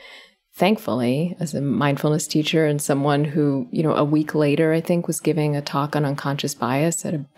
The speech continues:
big conference for doctors and nurses and <laughs> medical people working in hospice care. And, you know, I could also laugh at myself and use this as an example that we don't have to take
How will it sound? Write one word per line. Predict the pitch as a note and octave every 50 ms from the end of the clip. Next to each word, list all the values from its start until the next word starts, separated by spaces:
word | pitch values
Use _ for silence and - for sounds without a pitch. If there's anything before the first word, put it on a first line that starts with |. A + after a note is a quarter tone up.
| - - - - _ _ -
big | D#3 D3 -
conference | - - - B2+ C3+ C3+ - D#3+ D#3 D#3 D3+ -
for | - - D3 C#3 C#3 C#3 C3+ C#3 C#3+ - - - - - - - _ _ -
doctors | D3+ - C3+ A#2+ C#3 D3 - D3 D3 D3+ D3 C#3+ C#3+ C#3
and | B2+ B2+
nurses | C3 C#3 C#3 C#3+ - - D#3 D3 C#3 D3+ E3 F#3+
and | A3+ A3 G#3+ - - - - - - - - -
<laughs> | - - - - - - - - -
medical | G3 F#3+ C3 D3 C#3+ - D#3 - -
people | - - - - A3 - - D#3 C#3+ C#3+ C#3+
working | C3+ C#3+ D3 D3 D3 -
in | F3
hospice | E3+ D#3+ D#3+ D#3 D3+ - - E3+ D#3 -
care. | - - C#3+ D3 C#3 B2 C#3 -
And, | G#2 - - - - - - - - - - - - -
you | - F#3+
know, | F#3 D3+ C#3+
I | D#3 D3+
could | - F#3 D#3
also | C#3+ D3 D#3 D#3 - E3 C#3 -
laugh | B2+ C3 C#3+ G3 - -
at | - C3+
myself | C#3+ B2 - - - - F#2+ F2+ - - - -
and | - C#3+ C3+ B2+
use | C3+ C3+ D3+ -
this | - C#3+ C#3+ -
as | C3 - -
an | C3
example | B2 G#2+ - - D3 B3 D4 C#4 - - B2 A#2 B2
that | B2+ C#3+ -
we | - D#3+
don't | F3+ G3+ G#3 -
have | A3+ -
to | - F#3
take | - - - - D3 D3 D3+ D3+ - - -